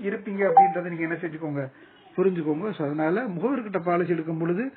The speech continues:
இந்த மாதிரியான நன்மைகள்லாம் உங்களுக்கு என்ன செய்யும், பாலிசிகள்லாம் கிடைப்பதற்கு வாய்ப்பு இருக்கு. So, அப்ப வந்து overall உங்களுக்கு ஹெல்ப் பண்ணுவதற்கு, அடுத்தடுத்த விஷயங்களை செஞ்சு கொடுப்பதற்கு யூஸ்ஃபுல்லா இருக்கும்.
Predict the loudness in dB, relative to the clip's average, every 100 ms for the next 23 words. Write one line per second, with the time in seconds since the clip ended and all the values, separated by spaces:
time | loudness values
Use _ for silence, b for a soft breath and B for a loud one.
0 | B B B -2 0 4 4 4 4 4
1 | 0 0 0 2 2 2 -2 -2 -4 -2
2 | -6 -4 -2 -2 -2 -2 -2 -2 -4 -12
3 | -10 -8 -8 -6 -4 -2 -2 -2 -2 -4
4 | -12 -8 -8 -8 _ _ _ _ _ _
5 | _ _ _ _ -6 -2 0 0 0 -2
6 | -4 B B 0 6 8 8 6 2 2
7 | 2 0 0 -2 0 0 0 0 2 2
8 | 2 -2 -2 0 0 -2 -2 -4 -4 -2
9 | -2 0 -2 -4 -6 -6 -6 -10 -8 0
10 | 2 2 0 0 0 -4